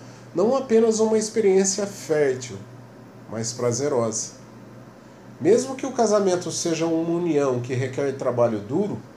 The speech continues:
não podemos permitir que ele perca a alegria. Deus deseja que a alegria no rosto do seu cônjuge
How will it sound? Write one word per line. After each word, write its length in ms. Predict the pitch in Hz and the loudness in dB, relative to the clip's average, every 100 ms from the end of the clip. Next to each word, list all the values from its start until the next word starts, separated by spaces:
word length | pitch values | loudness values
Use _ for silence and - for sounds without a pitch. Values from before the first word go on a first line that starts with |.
| - - - - - - - - | -20 -20 -20 -20 -20 -20 -18 -10
não 100 | 113 | -6
podemos 460 | 156 151 151 170 | -2 0 0 0
permitir 560 | - 180 170 160 160 165 | -2 0 2 0 -4 -4
que 120 | 165 | -2
ele 180 | 160 170 | -2 -2
perca 600 | 170 147 156 165 - 175 - - - - - 135 | -4 -2 0 0 -4 -14 -14 -20 -20 -20 -10 0
a 140 | 131 | 0
alegria. 560 | 135 139 113 110 98 - - - - - - - - - - - - - - 104 | 2 -2 -2 -4 -4 -10 -16 -20 -20 -20 -20 -20 -20 -20 -20 -20 -20 -20 -18 -4
Deus 640 | 120 131 156 170 - - - - - - - | 2 2 2 -2 -10 -12 -16 -20 -20 -20 -4
deseja 580 | 147 147 131 185 196 196 | 0 2 4 4 4 0
que 180 | 190 175 | 0 0
a 40 | |
alegria 520 | 165 147 117 175 220 | 2 2 0 0 2
no 120 | 208 156 | 2 2
rosto 340 | 156 151 156 | 0 -2 -4
do 80 | 139 | -6
seu 280 | - 202 220 | -2 -2 2
cônjuge 460 | 175 180 180 - | 2 2 0 -8